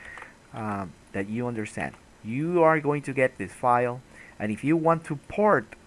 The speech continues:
Bay, you're gonna have to select your, your mesh, select the root that you have right here. This is the actual rig that ports to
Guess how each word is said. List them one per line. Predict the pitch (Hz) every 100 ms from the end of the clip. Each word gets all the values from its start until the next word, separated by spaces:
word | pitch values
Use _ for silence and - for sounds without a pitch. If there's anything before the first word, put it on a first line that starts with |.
| - - - 98
Bay, | 107 117 165 175
you're | 104
gonna | 117 120
have | 127 131 -
to | 131 123
select | - 101 101 135 180 -
your, | 127 117 110 107 -
your | 104 95
mesh, | 92 110 160 - - - - - - -
select | - 123 120 143 - -
the | 117 113 - - - - - - - - _ - - -
root | 95 104 165 196 139 - - - - - -
that | 90
you | 101
have | 110 101 - - - -
right | - 95 90
here. | 98 107 185 185 - -
This | 117 151 165
is | 131
the | 117 123
actual | 123 - 131 110
rig | 85 123 143 -
that | - 95 -
ports | - 147 131 - - - - -
to | 127 135 127